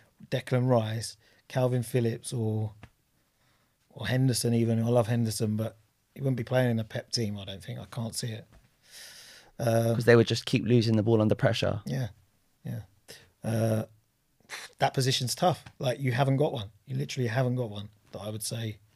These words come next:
Speaker 1: Pep would be comfortable playing in there.
Speaker 2: Could Mount convert? Could Foden convert?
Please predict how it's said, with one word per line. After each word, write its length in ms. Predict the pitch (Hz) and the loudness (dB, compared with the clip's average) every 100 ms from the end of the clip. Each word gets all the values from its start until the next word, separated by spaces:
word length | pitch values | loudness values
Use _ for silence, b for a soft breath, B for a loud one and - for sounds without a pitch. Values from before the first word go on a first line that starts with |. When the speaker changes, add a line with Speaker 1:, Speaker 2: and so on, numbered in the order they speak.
| _ _ _ _ | _ _ _ _
Speaker 1:
Pep 220 | - 120 | -4 -2
would 100 | - | -2
be 80 | 110 | -4
comfortable 420 | 110 127 117 117 | 0 -2 -2 -4
playing 300 | 110 123 117 | -2 0 0
in 80 | 110 | 0
there. 160 | 104 101 _ _ | -4 -10 _ _
Speaker 2:
Could 160 | - 120 - | -8 -8 -4
Mount 380 | - 113 117 131 | 2 6 6 4
convert? 580 | - 131 123 127 131 - | 0 2 6 6 6 2
Could 180 | - - | -4 0
Foden 380 | 120 120 123 123 | 6 6 6 4
convert? 440 | 127 123 131 139 | 4 6 6 4